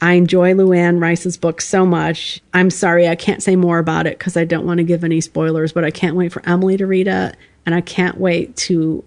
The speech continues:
attend Luann's book launch at Bank Square Books.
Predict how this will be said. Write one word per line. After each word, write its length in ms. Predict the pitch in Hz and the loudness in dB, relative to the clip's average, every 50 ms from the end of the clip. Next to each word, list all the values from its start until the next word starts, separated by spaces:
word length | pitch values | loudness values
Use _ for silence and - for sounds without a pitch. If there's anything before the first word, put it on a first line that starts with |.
| _ - | _ -6
attend 560 | 170 - - - 175 165 165 165 170 165 175 - - | -6 -4 -4 -4 -2 -2 -2 -2 -2 -4 -4 -4 -4
Luann's 760 | 180 170 170 165 160 160 160 156 151 151 156 170 - - - _ _ _ _ _ _ | -2 -2 0 0 -2 -2 -2 -2 -2 -2 -4 -4 -6 -8 -10 _ _ _ _ _ _
book 240 | - - 240 - - | 0 0 0 0 0
launch 640 | 196 151 139 143 135 139 147 143 - - - - - _ - | -2 -2 -2 -2 -2 -4 -4 -4 -6 -8 -10 -10 -10 _ -2
at 220 | 165 165 117 - | -2 -2 -2 -2
Bank 260 | - 151 147 151 170 | -2 -2 0 -2 -2
Square 300 | - - - 165 175 175 165 | -4 -6 -4 -2 0 0 0
Books. 680 | 156 156 220 226 - - - - - - - - - | -2 -4 -4 -4 -6 -10 -12 -10 -10 -10 -10 -12 -16